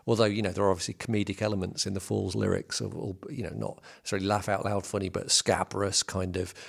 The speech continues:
satirical commentary, that kind of thing. You know, you could, you just can't predict how people are, and, and nor should you, because that's, that's the reason that, you know, you challenge racism and challenge, challenge stereotyping in the first place, I think. So anyway, that's, that's, we've got a sense of who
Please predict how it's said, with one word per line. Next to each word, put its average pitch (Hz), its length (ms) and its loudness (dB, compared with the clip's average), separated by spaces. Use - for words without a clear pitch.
satirical 101 560 4
commentary, 107 500 2
that - 200 0
kind 101 200 2
of 92 60 -2
thing. 90 280 2
You 127 80 8
know, 123 60 8
you 147 120 6
could, 156 240 0
you 151 140 0
just - 160 0
can't 147 260 4
predict - 640 0
how 113 200 2
people 113 400 -2
are, 90 460 0
and, 113 180 -2
and 117 160 2
nor 113 160 4
should - 320 -4
you, 87 160 -8
because - 280 -12
that's, 110 240 -4
that's - 240 -4
the 120 120 -8
reason 101 400 0
that, 98 200 -6
you 123 120 -8
know, 95 80 -6
you 101 160 -8
challenge 101 460 -4
racism 98 420 -4
and 95 120 -6
challenge, 104 300 -4
challenge 104 380 -2
stereotyping 104 720 -2
in 98 60 -2
the 95 60 -4
first 113 300 -4
place, 98 200 -6
I 95 60 -6
think. 90 300 -6
So 165 420 8
anyway, 139 280 10
that's, 196 360 8
that's, 185 280 4
we've 160 300 2
got 202 140 4
a - 20 0
sense 151 340 6
of 117 160 0
who 127 400 6